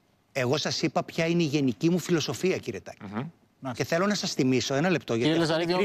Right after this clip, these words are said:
Speaker 1: κρίσιμο.
Speaker 3: πρέπει να διαχειριστούμε
Speaker 1: Κλει-,
Speaker 3: το χρόνο και θα
Speaker 1: το
Speaker 3: ξανάρθω σε εσάς.
Speaker 1: χίλια εννιακόσια ενενήντα δύο, θέλω να θυμίσω
Speaker 3: Ναι.
Speaker 1: ότι ο κύριος Σαμαράς
Speaker 2: Παραιτή-,
Speaker 1: παρετήθηκε.
Speaker 2: ναι, ναι,
Speaker 3: Μάλιστα.
Speaker 2: προφανώς.
Speaker 1: Έτσι, άρα το έχει κάνει κατά το παρελθόν.
Speaker 3: Άρα να το ξανακάνει, λέτε, λοιπόν.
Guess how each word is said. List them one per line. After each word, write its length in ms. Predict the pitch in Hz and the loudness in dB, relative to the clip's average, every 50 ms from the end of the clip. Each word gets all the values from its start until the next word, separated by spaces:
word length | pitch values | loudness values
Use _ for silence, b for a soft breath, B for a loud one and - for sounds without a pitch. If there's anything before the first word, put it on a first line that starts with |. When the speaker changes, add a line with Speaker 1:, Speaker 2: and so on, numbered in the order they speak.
| 190 - | 0 -2
Speaker 1:
κρίσιμο. 120 | 175 170 | -2 -2
Speaker 3:
πρέπει 120 | 175 180 185 | -2 0 0
να 60 | 185 | 0
διαχειριστούμε 420 | 175 196 147 170 156 190 226 254 | 0 -2 -2 0 0 0 0 0
Speaker 1:
Κλει-, 40 | - | -2
Speaker 3:
το 60 | 185 | -2
χρόνο 480 | 156 - 175 165 165 165 170 185 214 240 | -2 0 0 0 0 0 0 0 0 0
και 60 | 214 220 | 0 0
θα 80 | 214 | 0
Speaker 1:
το 80 | 214 190 | 0 -2
Speaker 3:
ξανάρθω 40 | - | -2
σε 100 | 196 185 | -2 -2
εσάς. 180 | 208 226 220 | 0 0 0
Speaker 1:
χίλια 20 | 214 | -2
εννιακόσια 0 | 208 196 | -2 -2
ενενήντα 240 | 180 170 147 151 135 | 0 0 0 -2 0
δύο, 200 | 117 147 180 170 | 0 0 -2 0
θέλω 180 | - 185 196 | 0 -2 0
να 100 | 214 220 | 0 -2
θυμίσω 640 | - - - 143 139 139 131 110 - - 113 101 - - _ - | -2 -2 -2 0 2 2 0 0 -2 -6 -8 -10 -12 -14 _ -8
Speaker 3:
Ναι. 180 | 135 135 123 110 | -4 -4 -2 -2
Speaker 1:
ότι 180 | 143 120 - 143 | -2 0 2 0
ο 60 | 123 | 2
κύριος 300 | 107 156 170 196 208 - | 2 2 0 2 0 0
Σαμαράς 680 | - 202 185 160 143 131 123 117 117 113 - - - - _ _ | 0 0 0 0 0 0 0 0 -2 -2 -4 -6 -10 -12 _ _
Speaker 2:
Παραιτή-, 200 | - 156 165 165 | -4 -4 -2 0
Speaker 1:
παρετήθηκε. 540 | 165 165 175 185 175 - 285 240 - 208 247 | 0 0 0 0 0 0 0 0 0 0 -2
Speaker 2:
ναι, 60 | 269 | 0
ναι, 80 | 240 - | -2 -2
Speaker 3:
Μάλιστα. 300 | 208 139 117 92 - - | -4 -6 -10 -12 -12 -10
Speaker 2:
προφανώς. 420 | 143 143 123 - 170 180 170 117 - | -8 -8 -8 -8 -8 -10 -8 -4 -4
Speaker 1:
Έτσι, 240 | 147 170 - - | -4 -2 0 0
άρα 160 | 180 180 165 - | 0 0 0 0
το 80 | - | -2
έχει 160 | 220 - 220 | -2 -4 -4
κάνει 260 | - - 240 269 254 196 | -4 -2 0 0 0 0
κατά 200 | 170 151 123 117 | 0 -2 -2 -4
το 100 | 113 104 | -6 -6
παρελθόν. 380 | - 110 98 - - - 165 | -6 -6 -6 -6 -4 -2 0
Speaker 3:
Άρα 120 | 185 208 208 | 0 2 0
να 80 | 208 | 0
το 80 | 185 - | 0 -2
ξανακάνει, 480 | - - 202 190 180 202 185 156 135 | -2 0 -2 0 0 0 0 0 0
λέτε, 200 | 120 117 110 101 | 0 0 0 -2
λοιπόν. 260 | 104 98 95 101 104 | -4 -4 -4 -4 -6